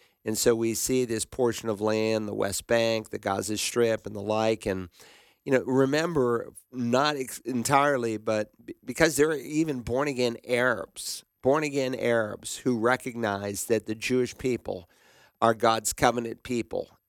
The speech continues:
and that we've been grafted in. But for the most part, the Arabs today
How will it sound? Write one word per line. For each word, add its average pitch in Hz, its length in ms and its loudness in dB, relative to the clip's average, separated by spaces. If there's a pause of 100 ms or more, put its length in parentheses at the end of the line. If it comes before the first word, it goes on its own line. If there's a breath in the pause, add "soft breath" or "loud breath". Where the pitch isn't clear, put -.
and 113 140 0
that 110 120 2
we've 120 240 2
been 113 180 -2
grafted 110 500 2
in. 85 260 -4 (440)
But 113 220 2
for - 100 0
the 120 60 4
most 127 320 2
part, 113 420 0
the 113 220 0
Arabs 120 340 0
today 113 720 0